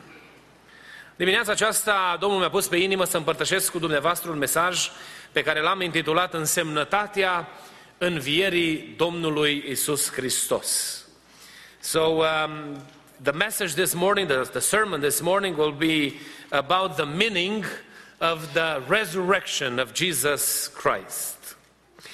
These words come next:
Ne vom uita în Cuvântul lui Dumnezeu, um, la cele două pasaje care au fost citite și vom vedea ce înseamnă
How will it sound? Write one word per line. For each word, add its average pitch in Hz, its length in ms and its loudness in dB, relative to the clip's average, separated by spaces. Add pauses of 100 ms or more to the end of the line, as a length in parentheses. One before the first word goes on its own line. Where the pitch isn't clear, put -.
(300)
Ne 175 120 2
vom 190 120 2
uita 240 300 2
în 226 100 -2
Cuvântul 202 340 0
lui 196 100 2
Dumnezeu, 180 600 2
um, 196 100 4 (520)
la 156 180 2
cele 214 260 0
două 190 220 2
pasaje 190 480 0
care 165 180 0
au 147 40 -2
fost 175 240 -4
citite 143 640 -4 (440)
și - 180 0
vom 190 240 0
vedea 208 540 2 (880)
ce 254 160 2
înseamnă 214 880 0